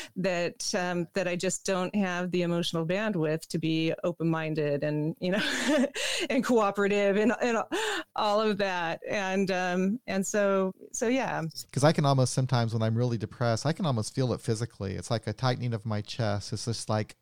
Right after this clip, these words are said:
Speaker 2: it's awful. And I, and I, and, and I'm, I'm feeling this feeling and I'm going about my life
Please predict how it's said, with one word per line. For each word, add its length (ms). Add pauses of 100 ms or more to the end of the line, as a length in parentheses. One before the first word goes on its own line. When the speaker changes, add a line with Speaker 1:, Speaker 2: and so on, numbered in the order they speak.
Speaker 2:
it's 240
awful. 680
And 260
I, 240
and 140
I, 300
and, 240
and 140
I'm, 340
I'm 180
feeling 380
this 220
feeling 400
and 100
I'm 140
going 260
about 300
my 140
life 680